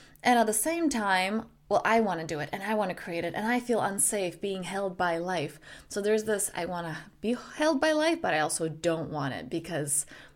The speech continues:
that's the opposite of safety, because just that's the ego's nature. It does not feel safe. That's why so many people have trouble being in the present moment, because the mind, who can't exist in the present moment, either takes you into the past, right? Those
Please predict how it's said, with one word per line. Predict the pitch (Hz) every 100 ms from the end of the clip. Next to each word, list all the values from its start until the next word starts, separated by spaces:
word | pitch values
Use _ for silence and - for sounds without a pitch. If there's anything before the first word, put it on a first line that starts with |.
| _ -
that's | 165
the | -
opposite | 160 160 - 165
of | 160
safety, | 277 277 - 143
because | 190 - 175
just | - 180 -
that's | - 196 -
the | -
ego's | 233 226 202
nature. | 196 190 - 170 -
It | 180
does | 185 180
not | 175 175 170
feel | - 175
safe. | 175 - 87 - - - - - - - - -
That's | 185 -
why | 185
so | 185 190
many | 185 180
people | 214 254 220 226
have | 214
trouble | - 185 196
being | 190 196 196 220
in | 214
the | 208
present | - 220 233
moment, | 247 311 214
because | 180 - 175
the | 180
mind, | 180 175 214 302 - - - -
who | -
can't | - 170 180 196 -
exist | 196 233 254
in | 277
the | 233
present | 202 175 -
moment, | 190 190 240 254 - -
either | - 180
takes | 170 175 - -
you | 269 285
into | 220 226 269
the | 294
past, | - 190 190 262 - -
right? | 175 185 269 277 -
Those | 175 175 -